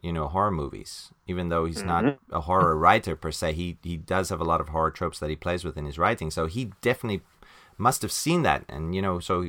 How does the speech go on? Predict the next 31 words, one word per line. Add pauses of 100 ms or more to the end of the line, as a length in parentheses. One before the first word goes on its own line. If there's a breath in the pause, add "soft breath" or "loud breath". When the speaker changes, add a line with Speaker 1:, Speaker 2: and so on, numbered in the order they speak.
Speaker 1:
it
could
have
been
one
of
the
influences,
right,
Billy? (240 soft breath)
Speaker 2:
<laughs>
Speaker 1:
Some,
I
mean,
lots
of
Speaker 2:
Yeah,
I'm
Speaker 1:
writers
Speaker 2:
thinking.
Speaker 1:
are, (220)
you
know,
if,
uh,
influenced
by
scenes
from
movies
and